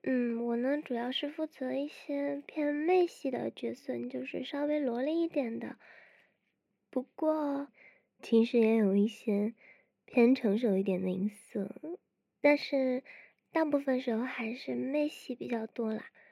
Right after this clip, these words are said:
嗯，二零二三年呢，在本社有三个作品，不知道你插上耳机满足欲望的时候，有没有本小姐的功劳呢？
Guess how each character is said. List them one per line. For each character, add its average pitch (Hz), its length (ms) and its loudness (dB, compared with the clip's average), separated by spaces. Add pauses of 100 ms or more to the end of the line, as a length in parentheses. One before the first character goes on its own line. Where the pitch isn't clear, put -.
(400)
嗯， 214 760 -2 (680)
二 302 200 2
零 262 280 2
二 285 80 -2
三 294 320 -6
年 247 240 -2
呢， 254 220 -4 (260)
在 - 140 -4
本 214 300 -4
社 254 340 -4
有 220 300 -6
三 302 280 -4
个 330 100 2
作 302 220 0
品， - 320 -10 (500)
不 311 100 -2
知 294 180 -4
道 262 280 -2
你 226 160 -2
插 247 280 -4
上 247 200 -8
耳 233 180 -4
机 254 260 -4
满 226 260 -4
足 262 160 -2
欲 320 140 0
望 285 220 2
的 247 100 -2
时 - 180 -6
候， 233 240 -6 (460)
有 190 180 -2
没 196 180 0
有 202 180 0
本 202 220 0
小 214 220 -2
姐 277 140 2
的 269 100 2
功 359 260 2
劳 339 140 4
呢？ 330 200 0